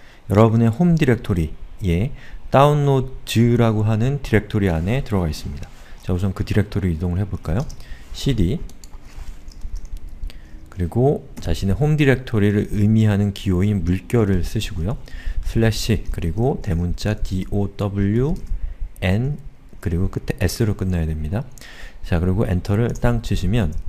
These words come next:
자, 현재 다운로드라고 하는 디렉토리로 이동을 한 상태입니다. 그럼 이 디렉토리 안에 있는 파일들을 검색해보면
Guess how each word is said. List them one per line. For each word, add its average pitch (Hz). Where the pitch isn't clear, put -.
자, -
현재 123
다운로드라고 123
하는 101
디렉토리로 87
이동을 90
한 101
상태입니다. 82
그럼 101
이 90
디렉토리 110
안에 101
있는 95
파일들을 104
검색해보면 87